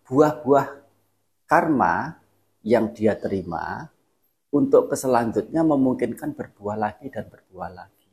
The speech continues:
Apalagi kalau ditopang, didukung dengan,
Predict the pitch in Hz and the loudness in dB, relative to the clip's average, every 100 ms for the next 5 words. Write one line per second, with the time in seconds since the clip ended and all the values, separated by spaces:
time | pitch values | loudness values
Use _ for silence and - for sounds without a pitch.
0 | _ - 104 101 90 - 139 147 107 98 | _ -8 -2 0 0 -2 -6 -2 -2 0
1 | 127 - _ 104 92 90 _ _ _ - | -4 -8 _ -12 -12 -14 _ _ _ 2
2 | 110 90 - 113 135 131 110 - 95 90 | 2 2 0 2 0 -4 -10 -12 -14 -6
3 | 131 131 107 98 95 113 151 196 | -2 -2 -2 -4 0 2 2 0